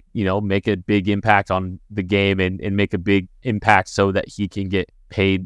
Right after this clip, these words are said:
handsomely this offseason. Um, I'm curious the snap count. I'm curious how many plays he steps and is able to play. And I'm curious if he's rusty and how much he's able to,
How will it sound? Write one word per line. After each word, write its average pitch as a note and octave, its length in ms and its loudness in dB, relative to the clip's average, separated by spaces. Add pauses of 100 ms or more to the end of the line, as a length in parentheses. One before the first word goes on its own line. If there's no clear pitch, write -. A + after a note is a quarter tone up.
handsomely G2 680 -2
this F2+ 280 -2
offseason. F#2+ 680 2 (480)
Um, G2 400 4 (340)
I'm G2+ 140 2
curious A2 360 0
the - 140 -12
snap A2+ 340 0
count. B2 320 0
I'm G2+ 140 -4
curious G#2 320 0
how G2+ 120 4
many G2 160 0
plays G2+ 360 0
he G#2 100 -6
steps G2 360 0
and G2+ 80 -6
is F#2+ 100 -2
able G2 200 2
to F#2+ 40 -2
play. G2+ 240 0
And G#2+ 80 -4
I'm A2 100 0
curious A#2 400 0
if A2 100 -2
he's A2+ 160 -2
rusty G2+ 380 0
and G2+ 80 0
how G2+ 160 2
much G#2 180 -4
he's G#2 160 -2
able G2 280 0
to, G2 200 0